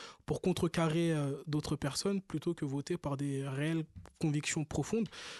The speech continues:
Toi, tu dis quoi à ces jeunes qui vont être, euh, sollicités pour aller voter le trente juin et le sept juillet, euh, prochain ?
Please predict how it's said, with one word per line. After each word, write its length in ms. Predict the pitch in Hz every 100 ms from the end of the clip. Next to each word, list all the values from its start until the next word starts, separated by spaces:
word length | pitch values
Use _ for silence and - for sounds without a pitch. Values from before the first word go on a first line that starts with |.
| -
Toi, 120 | 240
tu 160 | 233 156
dis 80 | 143
quoi 240 | 214 233
à 40 |
ces 300 | 185 - 147
jeunes 240 | 135 190 220
qui 140 | -
vont 140 | 143 139
être, 340 | 131 - 139
euh, 260 | 135 135 131
sollicités 540 | - 147 139 135 214
pour 160 | - 139
aller 100 | 143
voter 300 | 135 165 190
le 100 | 139
trente 320 | - 170 156
juin 220 | 147 165
et 60 | 147
le 100 | 135
sept 360 | - 151 - 143
juillet, 400 | 131 135 143 151
euh, 120 | 143 131 _ _ _
prochain ? 340 | - 135 -